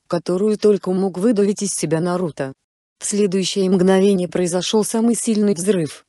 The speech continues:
который был поглощен барьером, на котором даже не появилось трещины. Ударная волна была настолько сильной, что по барьеру пошла волна.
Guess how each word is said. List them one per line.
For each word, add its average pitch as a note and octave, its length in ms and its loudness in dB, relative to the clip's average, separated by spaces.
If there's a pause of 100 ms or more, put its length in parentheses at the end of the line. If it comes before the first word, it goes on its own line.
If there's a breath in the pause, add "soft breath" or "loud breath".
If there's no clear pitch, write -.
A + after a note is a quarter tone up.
(160)
который G3 380 0
был G#3 220 0
поглощен F#3 640 -2
барьером, F3 680 -2 (200)
на F3+ 140 -4
котором B3 400 0
даже G#3+ 220 2
не G#3 120 2
появилось G3+ 540 -2
трещины. D3+ 580 -4 (420)
Ударная F#3+ 480 2
волна F3 340 0
была G#3 200 2
настолько A3 560 0
сильной, G#3 580 -2
что - 220 -2
по F3+ 80 -6
барьеру F#3 600 0
пошла G3+ 360 -2
волна. F#3 420 0